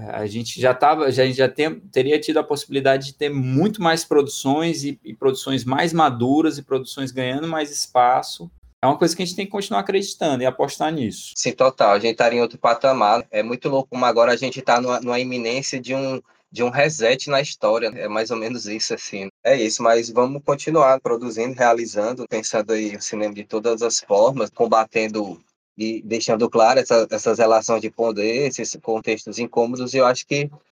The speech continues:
Speaker 2: de alguma forma, o cinema de gênero contribui também pra, pra entrar nessa, nesse movimento de crítica.
Speaker 1: O cinema de gênero, ele existe a partir de uma necessidade comercial, né? Se você for pensar,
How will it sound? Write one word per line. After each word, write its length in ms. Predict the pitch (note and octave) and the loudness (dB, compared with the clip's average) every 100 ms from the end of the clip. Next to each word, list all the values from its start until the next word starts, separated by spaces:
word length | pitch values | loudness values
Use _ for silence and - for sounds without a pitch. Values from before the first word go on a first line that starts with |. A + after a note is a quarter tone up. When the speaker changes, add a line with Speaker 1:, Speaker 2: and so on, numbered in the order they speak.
| _ - | _ 2
Speaker 2:
de 80 | |
alguma 280 | C#3 C3+ D#3+ | 4 6 2
forma, 520 | D#3+ D3+ D#3 E3 E3+ - _ _ _ | 4 4 6 6 6 0 _ _ _
o 60 | - | -4
cinema 360 | D#3 D#3 D#3 | 2 4 4
de 140 | D3+ D3+ | 2 2
gênero 500 | D3 D3+ D#3 D#3 D#3+ | 4 4 4 0 2
contribui 500 | D#3+ D#3+ D#3+ D3 D3 | 0 0 -2 -4 -2
também 340 | D3+ C3+ C3+ | 0 2 0
pra, 320 | C3 C#3+ C#3 | 4 4 4
pra 340 | C#3 C#3+ C#3 C3 | 2 2 2 0
entrar 380 | C3 C#3+ C#3 B2+ | -4 -2 2 2
nessa, 460 | B2 - A#2+ A2 G2 _ | 0 -4 -2 -2 -6 _
nesse 180 | G#2 C3 | -8 -2
movimento 500 | B2+ B2+ C3 C3 B2+ | 0 0 -4 -6 -8
de 80 | C3 | -10
crítica. 540 | A#2 G#2 G#2+ - G#2 _ - | -12 -12 -14 -12 -14 _ -14
Speaker 1:
O 40 | |
cinema 260 | - E3+ F#3+ | -4 -2 -2
de 180 | C#3 A#2 | -4 -4
gênero, 440 | B2 D3+ C#3 A2+ - | -2 0 0 -2 -2
ele 200 | G2+ G2+ | -2 -2
existe 720 | F#2+ A2+ C#3+ C#3 - G2+ - _ _ - | -4 -2 -2 -2 -8 -12 -20 _ _ -6
a 60 | |
partir 260 | - B2+ D3+ | -2 -2 0
de 80 | F3 | 0
uma 80 | |
necessidade 1200 | E3+ E3 D#3+ D#3 D3 A#2+ B2 C#3+ D#3 D#3 E3 E3 - _ _ _ - | 2 2 2 0 0 -2 0 0 0 0 0 -2 -6 _ _ _ -4
comercial, 720 | A3+ A3 - G3 G#2+ G2 G2 | -2 0 2 6 6 6 -2
né? 240 | G#2 C3 | -6 -8
Se 140 | C3+ - | -12 -8
você 240 | C3 E3+ | -4 -4
for 160 | D#3+ F3 | -4 -4
pensar, 480 | F3 D#3 - C#3 | -4 -4 -2 -2